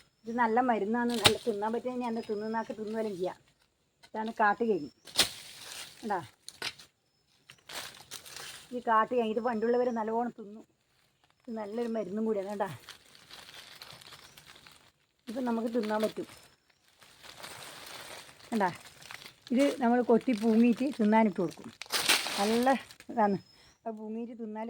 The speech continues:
നല്ല അരിശോസിനാൽ നല്ലതാ. നല്ലൊരു മരുന്നാ അത്.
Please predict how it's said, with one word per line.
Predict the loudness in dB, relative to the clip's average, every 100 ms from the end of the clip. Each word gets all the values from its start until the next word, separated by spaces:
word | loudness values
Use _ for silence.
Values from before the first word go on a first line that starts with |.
| -10
നല്ല | -8 -8 -8 -12 _ _ _ _ -16
അരിശോസിനാൽ | -12 0 0 4 6 6 4
നല്ലതാ. | 4 4 2 _ _ _ _ _ _ _ -20 -20 -20 -20 _ _ _ _ _ _ _ _ -4
നല്ലൊരു | 0 2 4
മരുന്നാ | 2 4 2
അത്. | 2